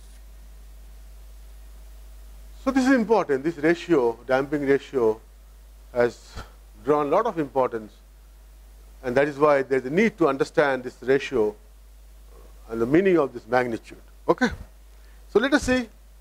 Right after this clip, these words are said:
if I further go into this, I put actual damping is C, and critical damping, you know, it is two root of M K.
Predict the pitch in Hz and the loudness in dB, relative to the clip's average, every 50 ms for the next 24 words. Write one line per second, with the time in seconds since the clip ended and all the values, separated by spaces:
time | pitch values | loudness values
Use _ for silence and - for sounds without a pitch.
0 | - - 143 139 - 151 147 135 - 208 247 262 254 277 254 202 180 196 185 175 | -20 -18 -8 -2 0 0 0 0 2 0 0 2 2 0 -2 2 2 2 2 2
1 | 160 - 151 131 127 131 131 131 - - - - - - 127 135 131 - - 160 | 2 0 -2 0 2 2 0 0 -2 -8 -20 -16 -8 -2 -2 -2 -2 0 -2 -2
2 | 151 - - 139 147 - - - 196 185 175 160 156 143 139 127 139 131 127 123 | -2 -2 0 0 0 0 0 -2 0 0 2 2 0 -2 -2 -4 -4 -4 -4 -4
3 | 117 - - - 226 254 269 220 - - - - - - - - - - - - | -6 -6 -4 -2 0 0 0 0 -4 -8 -18 -20 -20 -20 -20 -20 -20 -18 -10 -4
4 | 131 139 131 - 185 202 233 202 220 214 185 185 170 160 151 165 156 147 143 139 | -4 -2 0 2 2 2 2 2 2 2 4 2 0 2 0 0 0 2 2 2
5 | 135 131 127 123 - 123 120 - - - 196 208 202 190 175 170 160 151 - 139 | 2 2 0 0 -2 -6 -8 -10 -8 -2 0 2 2 4 4 2 2 2 2 0
6 | 127 131 131 - - - - - - - - - - - 127 135 143 143 - - | 0 0 -2 -4 -10 -20 -20 -20 -20 -20 -20 -20 -18 -8 -4 -2 -2 -2 0 2
7 | 180 233 254 | 2 2 0